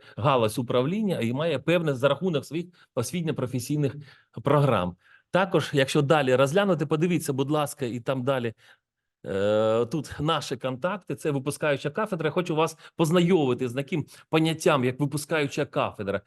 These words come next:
Ви будете вивчати багато дисциплін, різноманітних, з різноманітних сфер, а випускаюча кафедра — це та кафедра, яка вас буде супроводжувати під час, е, всіх цих років навчання, і куратор групи — це теж такий, як кажуть зараз,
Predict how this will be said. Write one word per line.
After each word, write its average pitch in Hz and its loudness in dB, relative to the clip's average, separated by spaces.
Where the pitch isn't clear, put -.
Ви 135 6
будете 160 6
вивчати 160 4
багато 151 4
дисциплін, 131 0
різноманітних, 143 0
з 131 -8
різноманітних 143 -6
сфер, 202 -2
а 120 0
випускаюча 151 0
кафедра — 190 0
це 143 -2
та 139 2
кафедра, 180 2
яка 135 2
вас 151 2
буде 160 2
супроводжувати 147 -2
під 143 -2
час, 151 2
е, 143 8
всіх 180 -2
цих - -2
років 156 -2
навчання, 156 0
і 139 -6
куратор 180 2
групи — 156 2
це 143 -4
теж 143 -6
такий, 127 -4
як 117 -6
кажуть 123 0
зараз, 120 2